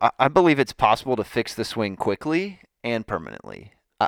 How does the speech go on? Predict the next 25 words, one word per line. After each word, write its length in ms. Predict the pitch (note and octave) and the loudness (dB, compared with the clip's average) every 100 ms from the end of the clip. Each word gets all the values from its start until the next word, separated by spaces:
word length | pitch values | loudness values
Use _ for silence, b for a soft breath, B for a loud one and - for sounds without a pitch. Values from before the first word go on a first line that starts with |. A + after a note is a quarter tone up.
| - | -2
I 40 | A#2 | -2
believe 380 | A#2 A2+ A2+ | 2 2 2
it's 160 | A2 G2 | 0 0
possible 380 | - F#2 - G2+ | 0 0 0 -6
to 80 | E2 | -4
do 160 | F#2+ | 0
that. 220 | G#2 A2 - | 2 2 0
I 100 | G#2 | -4
think 240 | - G2 | -4 -6
you 80 | F#2+ | -2
have 160 | G2 F2+ | -2 -2
to 60 | |
have, 120 | G#2 F#2 F#2+ _ | -6 -6 -12 _
uh, 280 | G#2 F#2 F2 | -6 -4 -4
ongoing 560 | - A2 F#2+ F#2+ A2+ C3 | -4 -6 -2 -2 -2 -4
coaching. 440 | A#2+ A2 E3 G#3+ - _ - | -2 -2 -4 -10 -14 _ -12
Uh, 100 | A#2 - | -10 -8
that's 320 | G#2+ G#2+ G#2 | -4 -2 -2
just 240 | A#2 G#2+ | -4 -2
our 80 | A#2+ | -2
human 280 | A#2+ A#2+ A2 | -2 -4 -4
nature, 320 | F#2 G2 C3+ | -6 -6 -4
right, 220 | A#2+ A2+ | 0 0
is 140 | B2+ - | -2 -8
to 400 | - F#2+ F#2 | -8 -8 -10